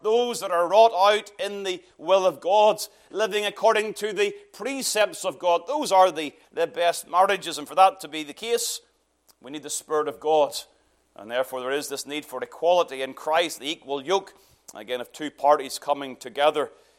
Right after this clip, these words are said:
in the things of righteousness. And of course, in that regard, it also points again,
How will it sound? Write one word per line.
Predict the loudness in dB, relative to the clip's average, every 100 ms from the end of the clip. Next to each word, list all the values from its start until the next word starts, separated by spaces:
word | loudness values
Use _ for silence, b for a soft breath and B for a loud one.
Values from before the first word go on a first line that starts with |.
| -16
in | -14
the | -14
things | -12 -10 -8 -6 -8 _ _ _ -10
of | -10 -2
righteousness. | 0 0 -2 -4 -4 -2 -2 -2 -2 _ _ _ _ _ _ _ -20
And | -18
of | -8
course, | -2 0 -2
in | -4
that | -2 -2
regard, | -2 0 2 2
it | 0
also | -2 -2 -4 -10
points | -8 -8 -8 -16
again, | -10 -6 -4 -6